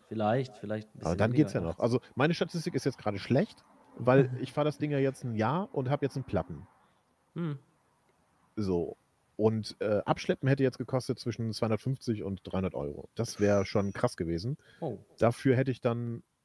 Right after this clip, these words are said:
Speaker 2: äh, drei, vier Jahre dann erst mal keinen Platten mehr haben dürfen, also den A D A C nicht mehr in,
Speaker 1: Hm.
Speaker 2: haben, haben dürfen. Ja, weiß ich nicht, wie sich das,
Speaker 1: Ach,
Speaker 2: also
Speaker 1: überleg
Speaker 2: ich
Speaker 1: mal, ich hatte ja auch noch eine Panne in Italien,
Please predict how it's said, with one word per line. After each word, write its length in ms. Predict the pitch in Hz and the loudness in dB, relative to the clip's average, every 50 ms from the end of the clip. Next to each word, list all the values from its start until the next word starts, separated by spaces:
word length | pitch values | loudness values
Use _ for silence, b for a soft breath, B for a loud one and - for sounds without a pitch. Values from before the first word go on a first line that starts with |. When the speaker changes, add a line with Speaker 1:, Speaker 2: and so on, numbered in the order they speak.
| _ _ _ _ - | _ _ _ _ -2
Speaker 2:
äh, 480 | 107 107 107 107 104 104 101 101 101 104 | 0 0 2 2 0 0 0 -2 -2 -4
drei, 260 | - 101 - 110 123 | -4 -2 0 -2 0
vier 140 | - - 110 | 0 2 2
Jahre 380 | 101 101 98 104 104 107 101 | 4 4 4 4 2 2 2
dann 180 | 98 101 98 90 | 0 0 -2 0
erst 180 | - - - | -2 -4 -4
mal 60 | - 98 | -6 -6
keinen 220 | - - 131 117 | -4 -4 -4 -4
Platten 240 | - - - - 87 | -4 -6 -6 -6 -6
mehr 100 | 87 80 | -6 -4
haben 160 | 80 80 80 78 | -4 -4 -6 -6
dürfen, 260 | 80 78 - - - | -8 -10 -10 -10 -10
also 160 | 82 80 82 | -10 -8 -6
den 140 | 80 82 76 | -6 -4 -4
A 80 | 76 82 | -2 -2
D 80 | 92 90 | -2 -4
A 60 | 82 | -4
C 160 | - - 90 | -4 -2 -2
nicht 160 | 85 117 - - | -2 -2 -2 -4
mehr 100 | 78 71 | -6 -6
in, 220 | 71 73 76 - _ _ _ _ - | -6 -8 -10 -14 _ _ _ _ -14
Speaker 1:
Hm. 300 | 143 147 151 151 151 80 | -12 -10 -8 -6 -2 -2
Speaker 2:
haben, 220 | 78 78 80 107 - _ _ _ _ _ _ | -2 -2 -2 -4 -8 _ _ _ _ _ _
haben 200 | - 78 80 78 | -2 0 0 0
dürfen. 300 | 73 73 71 - - 76 - b b b b b b b b b b b b b - | -2 -4 -6 -8 -12 -14 -16 b b b b b b b b b b b b b -4
Ja, 140 | - - - | -2 2 4
weiß 140 | 101 117 | 4 4
ich 60 | 123 104 | 4 2
nicht, 120 | 85 - | 0 0
wie 40 | 80 78 | -2 -4
sich 140 | 76 76 | -4 -4
das, 140 | - 80 80 | -2 -4 -4
Speaker 1:
Ach, 160 | - 110 147 | -2 -2 0
Speaker 2:
also 0 | |
Speaker 1:
überleg 200 | 147 123 120 127 | 2 4 4 4
Speaker 2:
ich 100 | - - | 2 2
Speaker 1:
mal, 140 | 190 151 127 | 0 -2 -2
ich 100 | 123 - 143 | -2 -2 -4
hatte 140 | 139 - | -2 0
ja 160 | 143 135 131 120 | 0 0 2 2
auch 200 | 101 135 127 127 | 0 -2 -4 -4
noch 200 | 139 127 - - | -8 -8 -6 -6
eine 120 | 135 127 | -8 -8
Panne 360 | 127 - 120 131 143 147 143 117 | -8 -6 -4 -4 -2 -2 -2 -4
in 120 | 107 127 | -4 -4
Italien, 800 | 123 113 110 - 117 120 139 160 190 196 175 143 123 113 104 - | -6 -6 -6 -6 -8 -6 -6 -6 -4 -4 -2 -2 -4 -4 -6 -10